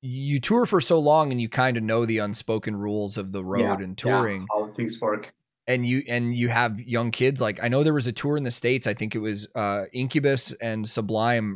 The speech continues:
Speaker 1: earlier this year. They had a huge problem because a lot of their newer, uh, crew people were young and they'd never toured, and they're all posting, and I get it, they're excited, but they're all posting pictures of their tour pass on their social medias,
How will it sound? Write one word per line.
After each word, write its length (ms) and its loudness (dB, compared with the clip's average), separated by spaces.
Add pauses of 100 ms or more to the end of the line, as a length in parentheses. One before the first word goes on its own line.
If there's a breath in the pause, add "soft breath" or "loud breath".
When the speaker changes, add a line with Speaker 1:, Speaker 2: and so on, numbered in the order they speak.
Speaker 1:
earlier 320 -2
this 180 -6
year. 160 -2
They 120 0
had 140 -2
a 40 -2
huge 300 -4
problem 360 4
because 440 -2 (500 loud breath)
a 60 -6
lot 200 2
of 60 2
their 140 -2
newer, 640 -2 (120)
uh, 200 -4 (260)
crew 220 0
people 580 0 (560)
were 140 -4
young 580 6
and 80 -4
they'd 160 2
never 200 -2
toured, 440 0 (440 soft breath)
and 80 0
they're 180 0
all 340 4
posting, 800 0 (460)
and 100 2
I 80 4
get 240 4
it, 140 2
they're 100 -2
excited, 600 4 (260 soft breath)
but 100 -6
they're 140 4
all 140 6
posting 420 4
pictures 440 0
of 100 -2
their 120 0
tour 280 -2
pass 340 0
on 80 0
their 100 -2
social 320 -2
medias, 640 0